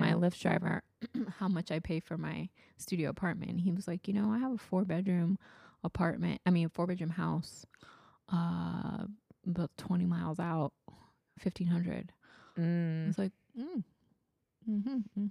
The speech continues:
Speaker 2: mm-hmm.
Speaker 1: <laughs>
Speaker 2: Okay. Okay, I hear what you're saying."
Speaker 1: All right. That's, you're making a
Speaker 2: Uh,
Speaker 1: valid point.
Speaker 2: I also saw a home in South Carolina. It was twenty-three hundred square feet.
Speaker 1: Mm-hmm.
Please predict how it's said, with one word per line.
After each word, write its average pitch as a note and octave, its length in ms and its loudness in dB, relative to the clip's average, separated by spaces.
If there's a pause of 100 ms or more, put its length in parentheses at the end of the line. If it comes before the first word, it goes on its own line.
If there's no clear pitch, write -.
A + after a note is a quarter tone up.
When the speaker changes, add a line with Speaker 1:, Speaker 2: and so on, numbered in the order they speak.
Speaker 2:
mm-hmm. A#3 1120 0 (140)
Speaker 1:
<laughs> - 60 2
Speaker 2:
Okay. F#3+ 380 0 (580)
Okay, F3 280 -2
I F#3 40 0
hear F#3 200 2
what D#3+ 160 -2
you're E3+ 60 -2
saying." F#3 340 -2 (160)
Speaker 1:
All D#3 180 -4
right. F3 300 -4
That's, D3+ 100 -2
you're E3+ 280 2
making D3 140 2
a D3+ 180 0
Speaker 2:
Uh, D3+ 40 0
Speaker 1:
valid C#3+ 340 2
point. B2+ 440 -6 (320)
Speaker 2:
I E3 100 -4
also D#3+ 320 -4
saw D#3+ 340 -2
a E3+ 40 -2
home E3+ 420 2
in E3 300 -2
South E3+ 280 -8
Carolina. E3+ 560 -4
It F3+ 60 -4
was E3+ 140 -6
twenty-three E3+ 420 -4
hundred E3+ 260 -6
square E3 240 -10 (120)
feet. G3+ 320 -8 (180)
Speaker 1:
Mm-hmm. D3 360 -2